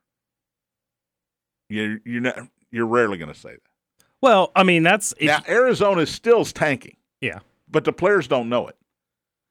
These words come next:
Speaker 1: So they're playing hard. Did somebody radio down and say, uh, you know, uh, "We need to lose this game"? We're
Speaker 2: <laughs>
Speaker 1: tanking for Caleb Williams here.
Speaker 2: I wasn't surprised to see Daniel Jones take over 'cause you remember when Barkley li-, missed time last year?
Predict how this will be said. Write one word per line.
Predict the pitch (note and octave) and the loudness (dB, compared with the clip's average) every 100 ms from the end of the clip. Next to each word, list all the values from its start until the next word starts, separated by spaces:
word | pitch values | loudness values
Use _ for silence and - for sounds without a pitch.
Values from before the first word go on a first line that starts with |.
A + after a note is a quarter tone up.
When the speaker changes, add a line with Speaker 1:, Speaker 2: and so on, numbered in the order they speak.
| _ | _
Speaker 1:
So | - C#3 | -2 0
they're | F#3+ | 0
playing | F#3+ D#3 B2+ | 0 -2 -2
hard. | A2 F#2 C2+ - _ _ | -4 -4 -6 -16 _ _
Did | - B2+ | -10 -2
somebody | - B3 A#3 E3 A2 - _ | 0 2 2 0 -4 -14 _
radio | A#2 D3+ F3 E3+ D#3 | 0 2 4 2 4
down | B2+ C3+ D3 C#3 | 4 4 4 2
and | G#2+ | -2
say, | A2 G#2+ G#2+ | 0 2 2
uh, | G2+ | 2
you | G2 G2 | 0 0
know, | G2 G2 F#2 | -2 -2 -4
uh, | E2 | -4
"We | E2 | -6
need | F2 F2+ | -8 -8
to | D#2 | -8
lose | E2+ F#2+ D#2 | -8 -8 -12
this | - | -20
game"? | _ _ - | _ _ -4
We're | |
Speaker 2:
<laughs> | D3 - - | -4 -6 -12
Speaker 1:
tanking | A2+ G2+ E2+ D#2 | -6 -6 -8 -16
for | E2+ D#2+ _ - | -16 -18 _ -10
Caleb | F2+ D2 - | -10 -10 -10
Williams | E2 C2 - | -12 -12 -18
here. | - _ - - - - _ _ _ _ _ _ _ _ _ _ _ _ _ _ - | -20 _ -20 -20 -20 -20 _ _ _ _ _ _ _ _ _ _ _ _ _ _ 0
Speaker 2:
I | E3 | 4
wasn't | A3+ G#3+ F#3+ | 6 6 4
surprised | F3 C#3+ C3+ A#2 | 4 6 4 4
to | A2 | -2
see | C3+ | -2
Daniel | A#2 A#2 A2 G2 | 0 0 0 -2
Jones | G#2 G2 | -4 -4
take | - G2+ G2 | -4 -4 -4
over | G2 | -4
'cause | G#2 D3 C3+ | -2 -2 -2
you | D3+ | -2
remember | D#3+ E3+ D#3 C#3 | 0 2 2 2
when | B2 A#2+ | 2 -2
Barkley | A2 C#3 C3 C3 | 0 0 0 0
li-, | B2 B2 | 0 -2
missed | C3+ B2+ - | -2 -6 -2
time | C3 A2+ | 0 0
last | A#2 C3 C3+ D#3 | 0 0 -2 -4
year? | D3+ | -2